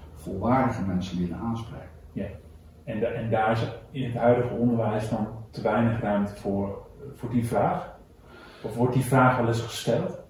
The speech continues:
Speaker 1: Nou, die vraag wordt steeds, die wordt steeds vaker gesteld, maar het is geen leidende vraag, hè.
Speaker 2: Nee.
Speaker 1: Dus, dus, eh, hoe ik er tegenaan kijk, is het, ehm, de, de grondtoon van het huidige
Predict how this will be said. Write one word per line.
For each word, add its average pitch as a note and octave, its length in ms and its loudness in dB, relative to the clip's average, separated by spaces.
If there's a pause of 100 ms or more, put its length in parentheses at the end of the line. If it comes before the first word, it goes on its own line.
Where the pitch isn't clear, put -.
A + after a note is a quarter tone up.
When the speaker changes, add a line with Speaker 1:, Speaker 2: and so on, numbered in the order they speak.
(500)
Speaker 1:
Nou, E3 340 12
die D#3 100 10
vraag C#3+ 240 8
wordt C#3+ 160 0
steeds, C#3+ 420 2
die C#3 120 0
wordt C#3+ 160 0
steeds B2+ 300 0
vaker F3 320 8
gesteld, A2 420 -4
maar A#2 160 2
het A2+ 100 -2
is A#2+ 120 -4
geen A2+ 320 2
leidende G#2 540 2
vraag, - 480 -12
hè. F2+ 80 -2
Speaker 2:
Nee. - 120 4
Speaker 1:
Dus, - 340 -10
dus, - 360 -16 (100)
eh, - 60 -12 (180)
hoe A#2+ 120 2
ik A#2 120 -4
er A#2 100 -2
tegenaan A#2+ 480 -2
kijk, G#2 280 -4
is A2+ 180 -4
het, A2+ 120 -6 (1200)
ehm, G2+ 480 -4 (240)
de, G#2 220 -4
de - 160 -8
grondtoon A#2+ 720 8
van A2+ 180 0
het - 100 -4
huidige A2+ 540 0